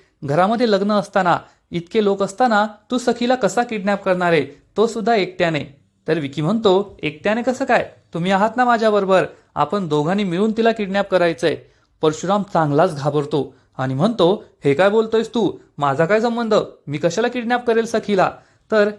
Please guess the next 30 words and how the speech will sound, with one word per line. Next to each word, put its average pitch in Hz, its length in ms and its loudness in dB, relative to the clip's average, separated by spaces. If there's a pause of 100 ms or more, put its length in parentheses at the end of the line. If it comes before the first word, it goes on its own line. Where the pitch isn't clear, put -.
विकी 147 300 -6
चिडून 165 320 -2
म्हणतो, 190 460 2 (180)
"सखीशी 185 480 0
लग्न 190 220 2
केल्यानंतर 196 480 0
काय 214 120 4
फक्त 180 260 -4
माझा 175 320 2
फायदा 185 260 2
होणार 185 180 0
आहे 180 80 0
का? 165 180 2 (340)
तुमचा 156 280 -2
सुद्धा 214 280 0
फायदा 196 260 2
होणार 202 240 0
आहे 233 80 -4
ना, 208 140 2 (300)
मग 190 120 -4
तुम्ही 196 260 -4
मला 202 200 2
मदत 196 340 -2
करायलाच 170 380 2
पाहिजे. 160 460 -2 (240)
आणि 190 340 -4 (260)
तुम्ही 196 200 0
एवढं 208 200 2
का 247 160 4
घाबरताय? 208 520 2